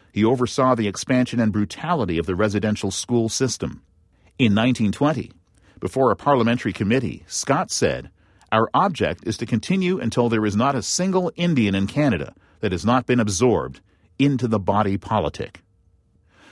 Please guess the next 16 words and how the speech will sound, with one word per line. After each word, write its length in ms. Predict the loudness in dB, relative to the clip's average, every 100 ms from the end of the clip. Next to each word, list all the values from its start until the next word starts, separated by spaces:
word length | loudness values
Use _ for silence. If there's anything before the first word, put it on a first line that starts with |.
| -8
The 100 | 0
last 260 | 2 2 2
residential 480 | 2 2 2 0 -4
school 300 | -2 0 0
didn't 240 | 0 -2
close 360 | -2 0 0 -2
until 200 | 0 2
nineteen 380 | 2 0 0 0
ninety-six. 800 | 0 -2 0 0 -2 -6 -16 -20 _ _ _ _ _ _ _ _ _
In 120 | 0
two 180 | 2 2
thousand 400 | 2 2 0 -4
six, 340 | -4 -6 -6
the 80 | -8
Canadian 480 | 0 2 2 2 2
government 520 | 2 2 0 -4 -8